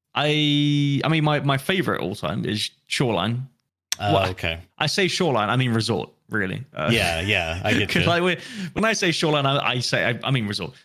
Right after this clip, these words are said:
Speaker 1: Um, and then, <sighs> well, uh, so unfortunately,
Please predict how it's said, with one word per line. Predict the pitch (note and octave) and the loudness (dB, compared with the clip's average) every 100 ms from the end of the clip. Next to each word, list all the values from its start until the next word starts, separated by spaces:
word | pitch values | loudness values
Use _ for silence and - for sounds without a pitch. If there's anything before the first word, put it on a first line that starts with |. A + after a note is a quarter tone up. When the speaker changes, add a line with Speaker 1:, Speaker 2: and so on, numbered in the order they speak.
| _ | _
Speaker 1:
Um, | - B2 B2 A#2+ A2 - - | -2 0 2 0 -2 -10 -4
and | D3 | 0
then, | D3+ D3 D3 D3 C#3+ - - - | 2 2 0 0 0 -4 -8 -10
<sighs> | - - - | -10 -14 -4
well, | C3 F#2 - - - _ _ _ _ _ | -2 -2 -8 -20 -20 _ _ _ _ _
uh, | A2+ G#2+ | -8 -6
so | - D3+ C#3+ C3+ - _ _ _ - | -2 0 2 0 -6 _ _ _ -2
unfortunately, | C#3+ C3+ G3+ F3+ - F2+ C#2 G2+ - | 0 2 2 2 0 -2 -2 -2 -4